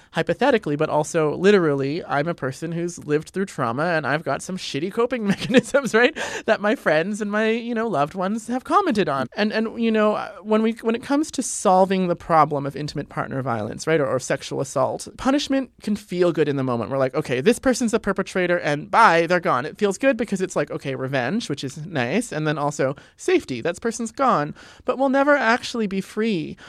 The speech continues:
of, um, the specter of intimate partner violence, right? Like, all the prisons and, you know, death sentences in the world have never stopped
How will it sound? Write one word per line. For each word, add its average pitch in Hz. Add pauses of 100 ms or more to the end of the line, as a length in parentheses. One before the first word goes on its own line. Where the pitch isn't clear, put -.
(180)
of, 151
um, 160
the 170
specter 196
of 165
intimate 160
partner 160
violence, 143
right? 160
Like, 160
all 160
the 180
prisons 175
and, 139
you 160
know, 147
death 170
sentences 170
in 165
the 160
world 147
have 165
never 156
stopped -